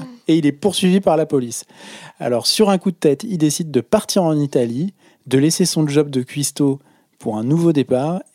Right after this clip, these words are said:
et après avoir croisé la route de beaufs gallois, il croise celle de Louisa dans un pittoresque village des Pouilles.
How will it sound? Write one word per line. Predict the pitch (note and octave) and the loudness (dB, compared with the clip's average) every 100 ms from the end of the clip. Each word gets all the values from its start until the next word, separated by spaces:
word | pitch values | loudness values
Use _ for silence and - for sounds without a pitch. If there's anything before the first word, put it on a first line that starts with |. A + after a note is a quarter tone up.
| C#3+ | 0
et | C3+ | 2
après | C#3 E3+ | 2 2
avoir | D3+ C3 - | 2 0 -2
croisé | - E3+ D#3+ | 0 2 4
la | D#3+ D3+ | 4 4
route | D3 C3+ | 2 -2
de | B2 B2+ | -2 -2
beaufs | B2 D#3+ C#3 C3 | 2 2 0 0
gallois, | C#3+ C#3+ C3+ D3 G#3+ _ - - F#3+ | 2 2 2 0 -2 _ -12 -8 -4
il | D#3 | -2
croise | C#3 - D#3 F3+ F#3 G3+ - | -2 0 2 2 0 -4 -6
celle | - - E3+ F3+ | -4 0 2 2
de | D3+ | 0
Louisa | C#3 D#3 F#3 D3+ B2 D3+ _ | 0 2 2 2 0 -2 _
dans | B2+ B2 | -4 -2
un | C3 | -2
pittoresque | - G3 F#3 E3 E3 E3+ C#3+ | -4 -6 0 2 2 0 -2
village | B2+ C#3+ E3+ C#3+ | 0 2 2 2
des | C3 | -4
Pouilles. | - A#2+ A2 A#2+ | -4 -6 -8 -10